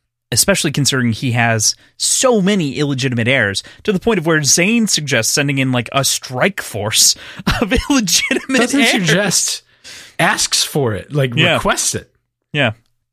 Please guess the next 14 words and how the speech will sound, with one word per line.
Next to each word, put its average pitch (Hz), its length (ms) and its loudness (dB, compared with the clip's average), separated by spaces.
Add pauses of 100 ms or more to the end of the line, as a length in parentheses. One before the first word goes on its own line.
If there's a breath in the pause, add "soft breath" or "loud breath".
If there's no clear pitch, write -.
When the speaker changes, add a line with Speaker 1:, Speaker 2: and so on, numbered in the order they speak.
(180)
Speaker 1:
Yeah. 127 180 0 (200)
Partially 190 300 2
because 160 200 0
he 143 80 0
doesn't 135 160 0
want 131 100 0
to 123 60 -4
get 120 100 -2
his 110 100 -2
own 113 140 2
hands 107 200 -2
dirty, 104 280 -2
and 110 160 -2
because 110 260 -2